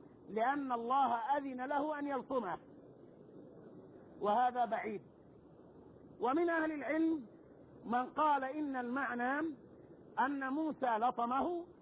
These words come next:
يعني وقع جدال بين موسى وبين ملك الموت وغلب موسى ملك الموت،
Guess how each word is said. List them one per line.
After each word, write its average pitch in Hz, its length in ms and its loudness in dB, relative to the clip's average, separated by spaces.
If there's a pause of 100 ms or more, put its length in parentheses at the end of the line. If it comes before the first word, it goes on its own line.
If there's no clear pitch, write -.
(240)
يعني 254 440 0
وقع 254 420 2
جدال 254 680 2 (380)
بين 254 380 2
موسى 262 580 2
وبين 247 460 2
ملك 247 300 -2
الموت 254 400 2 (400)
وغلب 262 520 2
موسى 262 520 0
ملك 247 320 0
الموت، 220 360 2